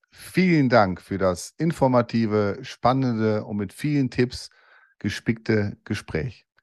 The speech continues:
Ich kann aus unserer Erfahrung mit vielen betreuten selbstständigen Zahnärzten nur raten,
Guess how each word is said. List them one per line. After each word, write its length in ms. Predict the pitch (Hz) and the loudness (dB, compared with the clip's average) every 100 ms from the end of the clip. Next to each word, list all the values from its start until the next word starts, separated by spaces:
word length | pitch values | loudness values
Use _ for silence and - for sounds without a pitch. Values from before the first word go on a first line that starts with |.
| _ _ _ | _ _ _
Ich 140 | 120 - | -2 4
kann 180 | 165 | 8
aus 140 | 151 - | 8 6
unserer 360 | 180 208 170 | 2 4 6
Erfahrung 540 | 127 127 151 160 170 143 | 6 6 6 8 8 4
mit 140 | 123 | -2
vielen 260 | - 185 156 | -2 -2 0
betreuten 500 | 131 - 135 135 135 | 0 6 6 6 0
selbstständigen 680 | 120 139 - 123 110 98 92 | -2 -2 -2 -2 -2 -2 -2
Zahnärzten 720 | - 131 151 127 120 - 107 | 2 4 4 2 0 -2 -2
nur 180 | 98 92 | 0 6
raten, 540 | 107 120 117 123 120 | 8 8 4 -2 -4